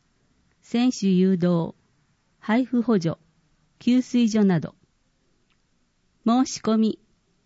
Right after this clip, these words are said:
二月二十日月曜日までに申し込み用紙、日立市スポーツ協会にあるほか、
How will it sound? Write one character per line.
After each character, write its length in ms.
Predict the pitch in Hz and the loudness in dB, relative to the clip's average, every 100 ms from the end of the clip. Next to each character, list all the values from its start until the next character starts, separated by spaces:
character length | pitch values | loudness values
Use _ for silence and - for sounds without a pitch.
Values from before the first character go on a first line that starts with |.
| _ | _
二 120 | 196 226 | 0 2
月 340 | 262 - 254 | 0 0 -2
二 160 | 247 240 | -2 -6
十 160 | - | -6
日 240 | - 220 - | -2 -2 -2
月 320 | 196 214 240 | -4 -2 0
曜 220 | 269 262 | 2 4
日 140 | 214 202 | 4 4
ま 120 | 196 | 4
で 180 | 180 170 | 2 2
に 200 | 160 - _ _ _ - | 0 -2 _ _ _ -2
申 180 | 226 269 | 0 0
し 120 | - | -2
込 160 | 240 | -2
み 160 | 240 233 | 2 2
用 180 | 220 196 | 2 0
紙、 320 | - - 165 _ _ _ _ _ _ _ _ _ | -2 -6 -6 _ _ _ _ _ _ _ _ _
日 140 | _ | _
立 280 | 247 254 247 | -4 -4 -4
市 160 | - 190 | -4 -4
ス 120 | - | -4
ポ 140 | 220 | -2
ー 80 | 240 | -2
ツ 160 | - - | -2 -4
協 240 | 247 247 | -2 0
会 240 | 226 208 190 | 0 2 4
に 120 | 185 | 2
あ 80 | 190 | 2
る 120 | 180 | -2
ほ 160 | 170 | -4
か、 260 | 151 170 | -8 -8